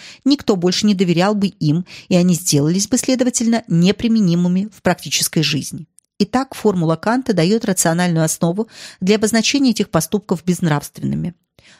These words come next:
То же касается и кражи. Если бы стало общепринятым, чтобы все брали себе все, что вздумается, собственность исчезла бы, и кража вместе с нею. Самоубийство по Канту – также безнравственный поступок, потому что если бы оно стало общераспространенным, то род человеческий пресекся бы.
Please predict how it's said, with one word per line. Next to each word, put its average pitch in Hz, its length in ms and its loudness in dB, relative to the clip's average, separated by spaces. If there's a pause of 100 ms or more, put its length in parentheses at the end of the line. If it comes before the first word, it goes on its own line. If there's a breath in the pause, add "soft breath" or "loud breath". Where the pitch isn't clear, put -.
То 247 120 2
же 254 100 -4
касается 220 500 0
и 220 40 -2
кражи. 147 400 -2 (460 soft breath)
Если 240 380 2
бы 185 100 0
стало 214 320 2
общепринятым, 180 720 0
чтобы 165 420 0
все - 280 0
брали 160 260 0
себе 165 240 0
все, 160 240 0
что - 160 -4
вздумается, 170 760 0 (220 loud breath)
собственность 185 680 0
исчезла 262 500 0
бы, 143 120 -4
и - 160 -10
кража 147 500 -2 (140)
вместе 143 360 -2
с - 100 -2
нею. 139 320 -2 (880)
Самоубийство 240 640 2
по 226 140 0
Канту – 180 440 0
также 233 380 0
безнравственный 160 680 0
поступок, 175 560 -2
потому 185 280 0
что - 160 -2
если 190 380 0
бы 165 100 0
оно 165 180 0
стало 170 380 0
общераспространенным, 180 1040 0
то 156 140 0
род 180 160 0
человеческий 160 600 -2
пресекся - 560 -2
бы. 143 200 -8